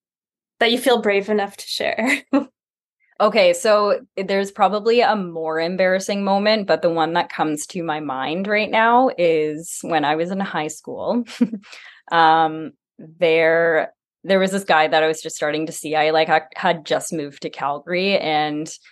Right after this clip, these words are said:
Speaker 2: um, so I was new <laughs> to Calgary. It was so much bigger of a city than where I just had come from. So we were, this guy, his name was Aaron, and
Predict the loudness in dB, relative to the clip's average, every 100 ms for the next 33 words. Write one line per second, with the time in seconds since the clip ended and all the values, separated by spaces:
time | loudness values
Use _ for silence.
0 | _ _ _ _ 2 2 2 -2 -6 -2
1 | 4 4 4 0 -4 -4 -2 -4 -8 -14
2 | -16 -16 _ -10 0 2 2 2 -2 0
3 | 0 0 -2 -6 -16 _ -6 0 2 2
4 | 2 0 2 4 2 0 -2 -2 0 -2
5 | -2 -2 -2 -2 0 -2 -2 -8 -6 -8
6 | -6 -8 -2 2 4 2 2 4 4 4
7 | -2 -14 _ _ -2 0 2 4 4 4
8 | 2 0 -10 -4 0 0 0 -4 -6 -4
9 | -6 -8 -8 -6 -4 -6 -4 0 0 -2
10 | -6